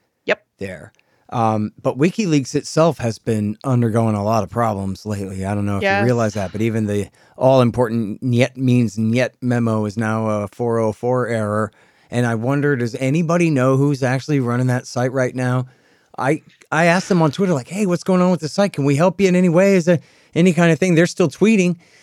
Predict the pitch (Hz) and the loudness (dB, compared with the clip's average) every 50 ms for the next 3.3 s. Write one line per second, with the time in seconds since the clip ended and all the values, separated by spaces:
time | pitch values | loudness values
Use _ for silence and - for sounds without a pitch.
0 | _ _ - - - 151 139 151 135 - - 196 214 214 196 175 151 143 131 131 | _ _ -4 0 2 4 4 4 2 2 2 2 4 4 4 4 2 2 2 2
1 | 151 165 170 165 156 123 120 113 - - _ _ _ _ _ _ _ _ _ _ | 2 2 2 2 0 0 -2 -4 -4 -8 _ _ _ _ _ _ _ _ _ _
2 | - _ _ _ _ _ _ _ _ _ _ _ _ - 269 123 135 127 123 120 | -20 _ _ _ _ _ _ _ _ _ _ _ _ -8 -4 -2 0 2 2 4
3 | 220 208 196 180 - | 4 4 2 0 -2